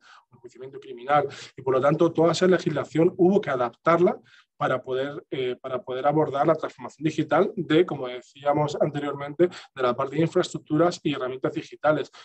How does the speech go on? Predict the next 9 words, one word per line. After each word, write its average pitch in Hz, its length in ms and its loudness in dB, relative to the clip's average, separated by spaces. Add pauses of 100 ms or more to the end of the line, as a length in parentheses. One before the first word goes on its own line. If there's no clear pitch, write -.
(140)
Por 131 120 -8
lo 127 60 2
tanto, 170 420 4
el 147 140 -4
capítulo 165 680 4
de, 139 500 -10
eh, 123 420 -12 (140)
de, 123 600 -14 (100)
de, 123 580 -12